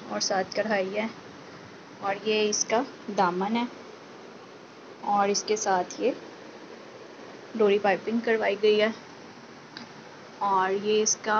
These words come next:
बहुत ही प्यारा सा शिफॉन का दुपट्टा है जिस पर मैंने ये लेस लगवाई है और ये इसका ट्राउज़र है। ये ड्रेस ज़ैनब चटानी का है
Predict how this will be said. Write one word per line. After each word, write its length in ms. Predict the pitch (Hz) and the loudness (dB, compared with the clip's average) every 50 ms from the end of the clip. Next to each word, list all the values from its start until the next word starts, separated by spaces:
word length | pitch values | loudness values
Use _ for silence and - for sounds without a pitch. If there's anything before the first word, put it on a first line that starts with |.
| 226 226 - 240 | 4 2 0 0
बहुत 260 | 214 208 208 208 233 | 0 0 0 0 0
ही 60 | 226 | -2
प्यारा 260 | 220 214 208 202 208 214 | 2 2 4 4 4 4
सा 160 | - 247 240 | 2 2 2
शिफॉन 440 | 240 254 240 - - 214 208 208 202 | 0 0 0 -2 -2 -4 -2 -2 0
का 140 | 214 214 214 | 2 2 2
दुपट्टा 340 | 214 196 190 180 - - 220 | 2 2 0 -2 0 0 0
है 120 | 254 254 - - - - - - - - | 0 -2 -4 -10 -16 -18 -18 -16 -10 -6
जिस 180 | 214 214 208 - | -2 -2 -2 -2
पर 180 | - - 208 208 | -2 -2 0 2
मैंने 280 | 208 202 208 202 202 | 2 2 2 2 2
ये 180 | 208 208 214 214 | 4 4 4 4
लेस 640 | 208 185 175 175 190 214 247 - - - - - - - - - - - - - - - - - - - - - - - - - - - - - - - - - - - - - - | 4 4 4 4 4 2 2 0 -2 -4 -6 -8 -10 -14 -16 -18 -18 -18 -18 -18 -18 -18 -18 -18 -18 -18 -18 -18 -18 -18 -20 -20 -20 -20 -20 -20 -20 -20 -20 -20 -20 -20 -14 -6 0
लगवाई 460 | 226 226 202 202 208 202 202 196 202 | 2 2 4 4 4 6 6 6 4
है 140 | 208 208 220 - - - - - - - - | 4 2 0 -2 -6 -12 -16 -16 -16 -4 0
और 120 | 208 208 202 | 2 2 4
ये 260 | 196 196 208 208 202 | 4 4 6 6 6
इसका 340 | 208 - - - 220 233 294 - - - - - - - - - - - - - - - - - - - - - - | 6 4 4 4 4 2 2 0 -4 -14 -16 -16 -16 -16 -18 -18 -18 -18 -18 -18 -18 -18 -18 -20 -20 -20 -20 -4 2
ट्राउज़र 400 | 214 190 170 175 196 202 214 220 | 4 4 4 4 6 6 6 6
है। 120 | 240 269 277 - - - - - - - - - - - - - - - - - - - 226 | 6 4 2 -2 -10 -18 -18 -18 -18 -18 -18 -18 -18 -18 -18 -20 -20 -20 -18 -20 -10 -6 2
ये 340 | 208 220 226 226 220 220 226 | 6 8 10 10 10 8 6
ड्रेस 380 | 220 220 220 214 214 220 220 - - - - - - - - - - - - - 233 | 6 8 8 8 8 8 6 4 4 4 4 4 2 0 -6 -12 -14 -10 -6 -4 0
ज़ैनब 360 | 214 220 190 190 202 220 220 | 4 4 4 6 4 2 2
चटानी 440 | - 277 - 240 220 220 214 220 220 | 0 4 6 6 6 6 4 2 2
का 140 | - 247 | 4 6
है 120 | 240 254 | 6 4